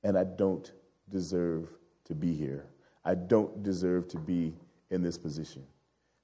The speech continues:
No matter how many degrees I have, no matter how many accomplishments I make, no matter how many times and how often I transform myself into a creature my grandmother would not recognize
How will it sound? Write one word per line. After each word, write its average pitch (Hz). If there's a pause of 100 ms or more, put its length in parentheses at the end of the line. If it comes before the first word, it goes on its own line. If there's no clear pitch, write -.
No 95
matter 95
how 107
many 104
degrees 95
I 80
have, 69 (600)
no 95
matter 95
how 104
many 92
accomplishments 98
I 78
make, 78 (600)
no 95
matter 95
how 120
many 120
times 113
and 87
how 110
often 107
I 80
transform 117
myself 98 (320)
into 95
a 87
creature 120
my 90
grandmother 104
would 104
not 90
recognize 87